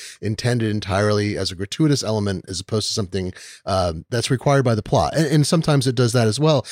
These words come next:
And the treatment of Calliope was a perfect example of how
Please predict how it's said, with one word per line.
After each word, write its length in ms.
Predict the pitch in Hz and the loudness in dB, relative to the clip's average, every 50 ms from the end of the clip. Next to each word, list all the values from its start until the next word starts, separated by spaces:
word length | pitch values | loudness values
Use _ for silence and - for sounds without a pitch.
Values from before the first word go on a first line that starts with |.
| - - - - | -14 -14 -10 -2
And 280 | - 135 131 127 120 | 0 2 2 2 2
the 100 | - 123 | 0 -2
treatment 560 | - - - - - 240 220 151 156 156 143 - | -2 -2 -4 0 2 0 0 2 0 0 0 0
of 220 | 123 120 113 - | -2 -4 -4 -6
Calliope 520 | - - 123 120 131 156 165 147 - 120 | -4 -2 2 2 4 4 2 2 2 0
was 200 | 104 113 117 104 | 2 2 0 0
a 140 | - 123 117 - - | 0 -2 -2 -2 -4
perfect 440 | - - 160 160 156 - 170 143 - | -4 0 0 0 2 2 0 -2 0
example 440 | 139 117 127 135 147 143 - 117 104 | -2 0 2 2 2 2 2 0 0
of 80 | 95 | 0
how 300 | 104 110 110 110 107 104 | 0 0 0 2 2 0